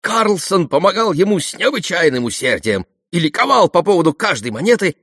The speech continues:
которая выкатывалась на стол. Попадались монеты в десять и двадцать пять эры,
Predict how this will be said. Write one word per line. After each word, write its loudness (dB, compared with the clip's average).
которая 2
выкатывалась -2
на -6
стол. -2
Попадались -2
монеты -2
в -8
десять -8
и -8
двадцать -10
пять -10
эры, -2